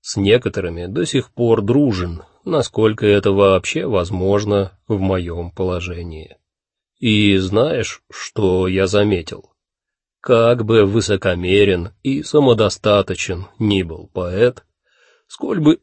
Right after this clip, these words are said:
искренне не считал себя лучшим из лучших или даже единственным стоящим, он горячо интересуется чужими стихами. Самые первые чтения в «Трехрогой луне»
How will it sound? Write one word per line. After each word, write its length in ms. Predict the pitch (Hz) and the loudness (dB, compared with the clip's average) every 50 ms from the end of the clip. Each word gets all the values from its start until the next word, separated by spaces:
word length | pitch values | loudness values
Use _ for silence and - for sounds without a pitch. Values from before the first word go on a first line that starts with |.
| _ - | _ -6
искренне 800 | 143 139 143 147 147 - - - 113 110 107 101 101 104 101 95 | -4 -2 0 -2 -2 -2 -2 0 0 2 2 2 2 2 2 2
не 160 | 92 101 95 | 2 0 -2
считал 440 | - - - 101 98 101 101 98 98 | -2 -4 -4 -4 -2 0 0 0 -2
себя 380 | - - 107 95 92 98 92 | -4 -6 -6 -4 -2 -2 -2
лучшим 720 | 92 87 85 98 117 139 151 - - - 110 101 92 92 95 | -2 -2 -2 0 0 0 0 -2 -2 0 0 0 0 -2 -6
из 160 | 95 92 90 | -8 -10 -10
лучших 680 | 92 82 98 110 117 127 110 - - 110 101 - - _ _ _ _ _ _ _ _ _ | -8 -6 -2 -2 -2 -2 -2 -2 -2 -4 -4 -6 -10 _ _ _ _ _ _ _ _ _
или 260 | - 151 139 120 117 | 0 2 2 4 2
даже 340 | 104 104 110 104 92 98 98 | 2 4 4 4 4 2 0
единственным 960 | 90 101 104 92 98 101 101 110 120 123 110 - - 110 107 98 87 85 90 | -2 -2 -4 -4 -2 -2 0 2 2 2 0 -2 -4 -4 -4 -4 -4 -6 -10
стоящим, 840 | - - - 107 101 107 110 113 117 107 - - - 113 104 98 - _ _ _ _ _ _ _ _ _ _ _ | -14 -8 -2 0 4 6 6 6 6 4 0 0 -2 -2 -2 -2 -6 _ _ _ _ _ _ _ _ _ _ _
он 260 | - - 170 151 135 | -6 -4 -2 -2 0
горячо 680 | 110 113 117 107 104 95 - - - 104 107 110 117 127 | 0 2 2 2 2 0 0 -4 -2 0 2 4 4 4
интересуется 920 | 123 120 107 - 117 101 98 87 - - 107 117 117 113 101 - - 110 | 4 2 0 0 0 0 -2 -2 -4 -4 -4 -2 -2 -2 -4 -4 -4 -4
чужими 560 | 95 - - 113 104 92 92 95 92 95 95 87 | -4 -2 -2 -2 -2 -2 -2 -2 -2 -2 -2 -4
стихами. 840 | - - - 113 92 - - 110 95 90 85 85 - - - _ _ _ _ _ _ _ _ _ _ _ _ _ _ _ _ | -4 -6 -6 -8 -8 -4 -2 -2 -2 -2 -2 -6 -10 -14 -18 _ _ _ _ _ _ _ _ _ _ _ _ _ _ _ _
Самые 640 | - - - 101 95 101 117 127 143 147 143 139 127 | -14 -6 0 2 4 4 4 4 4 4 2 2 0
первые 560 | 123 - 139 131 123 107 98 95 95 92 92 90 | 0 2 4 4 4 4 2 0 -2 -2 -4 -4
чтения 720 | - - - - 104 104 107 107 104 101 98 92 92 92 | -6 -6 -4 -2 0 2 2 2 2 2 0 0 -2 -4
в 80 | - - | -6 -6
«Трехрогой 680 | - - 113 104 - - 110 107 98 92 90 92 90 | -4 -2 -2 -2 -2 -2 0 0 0 0 -2 -4 -4
луне» 480 | 90 95 98 95 101 110 131 135 127 | -4 -2 -2 0 2 2 2 0 0